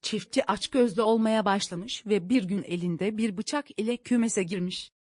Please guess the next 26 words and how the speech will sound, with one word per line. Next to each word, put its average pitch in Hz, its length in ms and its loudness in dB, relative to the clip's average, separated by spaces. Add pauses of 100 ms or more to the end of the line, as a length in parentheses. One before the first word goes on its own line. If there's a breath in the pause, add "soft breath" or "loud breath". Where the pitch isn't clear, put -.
(120)
Tavuk 262 340 0
çiftçiyi 294 520 4
öyle 202 320 2
görünce 214 440 2
kaçmaya 190 520 -4
başlamış. 165 640 -4 (380)
Çiftçi - 480 -6
kararlıymış, 190 920 -2 (180)
tavuğu 254 300 2
yakalamış 202 680 0
ve 208 240 0
anında 196 500 -2
kesmiş. 175 600 -10 (380)
Hemen 302 340 6
tavuğun 190 500 0
karnını 208 560 0
kesip - 380 -10
merak 226 360 2
için 285 260 -2
karnına 247 540 2
bakmış 214 420 -4
ama 233 300 0
bir 269 200 4
de 240 120 4
ne 247 100 8
görsün? 208 460 0